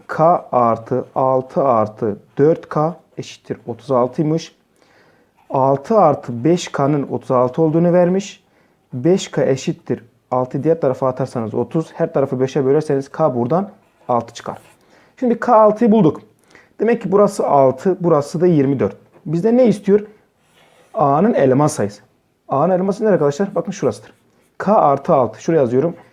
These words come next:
K artı altı S A'dır. Yani A'nın A kümesinin eleman sayısı. K'yı altı bulmuştum. Altı artı altından arkadaşlar on iki diyoruz. Buradaki verilen yeri yazdıktan sonra soru hemen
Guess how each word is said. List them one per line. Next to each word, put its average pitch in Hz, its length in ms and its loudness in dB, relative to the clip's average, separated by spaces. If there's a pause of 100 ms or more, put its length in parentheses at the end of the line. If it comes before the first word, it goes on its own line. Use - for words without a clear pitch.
(300)
K 185 140 0
artı 151 360 2
altı 131 520 0 (480)
S - 180 -8
A'dır. 117 260 0
Yani 147 340 0
A'nın 170 400 0 (680)
A 151 180 -4
kümesinin 139 360 -2
eleman 135 200 0
sayısı. 135 460 -2 (380)
K'yı 180 280 2
altı 180 220 2
bulmuştum. 165 480 -4 (380)
Altı 147 400 0
artı 131 360 0
altından 120 320 -2
arkadaşlar 123 680 -4 (240)
on 139 140 -2
iki 151 440 -4 (320)
diyoruz. 123 360 -4 (300)
Buradaki 151 640 -2 (280)
verilen 127 380 0
yeri 135 200 2
yazdıktan 123 380 0
sonra 131 420 -4 (260)
soru 123 320 -2
hemen 147 280 0